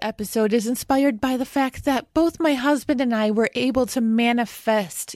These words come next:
each other by writing our desires down. And Tony Robbins has been able to create completely awesome success for himself in the same way,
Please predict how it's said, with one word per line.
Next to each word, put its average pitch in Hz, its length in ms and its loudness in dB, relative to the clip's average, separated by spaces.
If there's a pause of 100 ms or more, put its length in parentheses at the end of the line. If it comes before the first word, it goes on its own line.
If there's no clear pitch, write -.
each 208 240 -8 (100)
other 196 440 -2 (400)
by 247 160 2
writing 233 560 0 (100)
our 202 420 0 (360)
desires 202 760 0
down. 185 440 0 (320)
And 233 120 2
Tony 339 300 2
Robbins 208 540 0
has 214 320 -2
been 247 160 0
able 247 260 0
to 202 140 -4
create 226 520 0 (520)
completely 269 1080 0 (100)
awesome 226 520 0
success 214 560 -4
for 196 140 -4
himself 190 500 -2
in 285 100 2
the 294 80 2
same 302 420 -2
way, 262 320 -2